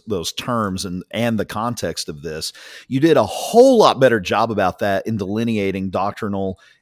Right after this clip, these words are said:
issues versus, you know, those superfluous issues than what I did, because that's often how we see it. And I still understand it to be something that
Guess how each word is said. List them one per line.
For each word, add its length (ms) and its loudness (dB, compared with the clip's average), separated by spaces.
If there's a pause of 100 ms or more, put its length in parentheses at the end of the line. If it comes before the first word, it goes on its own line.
(160)
issues 680 -2
versus, 1000 -4
you 140 -4
know, 260 -2
those 300 -2
superfluous 760 -8
issues 400 -8
than 120 -8
what 260 -8
I 200 -8
did, 320 -10 (560)
because 600 -2 (220)
that's 580 0 (140)
often 460 -6
how 320 -4
we 220 -4
see 340 -4
it. 140 0
And 180 -6
I 200 -4
still 420 -2
understand 720 -4
it 140 -10
to 100 -12
be 240 -8
something 600 -6
that 300 -6